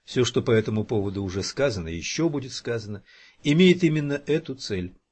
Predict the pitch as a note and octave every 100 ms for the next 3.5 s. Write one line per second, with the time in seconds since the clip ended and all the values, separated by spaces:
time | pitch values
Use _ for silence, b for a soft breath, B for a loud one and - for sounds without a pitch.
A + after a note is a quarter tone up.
0 | _ - A#2 A2+ G#2+ - G2+ F2+ - A2
1 | D3+ B2+ G2+ F#2 C#3 D3+ - G2+ G2+ A2
2 | C#3+ C#3 D3 - - - G#2+ G#2 F2+ F#2+
3 | F2 C3 D3+ D#3+ D3